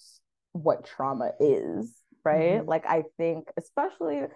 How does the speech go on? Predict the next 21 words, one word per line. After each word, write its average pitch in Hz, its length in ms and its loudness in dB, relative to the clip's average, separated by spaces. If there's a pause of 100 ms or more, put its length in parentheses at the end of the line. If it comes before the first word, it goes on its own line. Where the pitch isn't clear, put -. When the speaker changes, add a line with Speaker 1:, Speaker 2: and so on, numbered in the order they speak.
(220)
Speaker 1:
like, 220 120 0
over 208 140 2
the 190 100 2
past 175 280 0
few 202 180 0
years, 196 500 -2
I 196 60 -4
feel 208 140 -2
like 214 120 -2
trauma 170 420 -2
is 165 80 -6
just, 170 140 -8
like, 165 120 -2
this 165 160 -8
word 143 600 0 (280)
that's 151 120 -8
just 151 240 -8
thrown 165 380 4
around, - 360 0
<laughs> 262 640 4
right? 214 220 0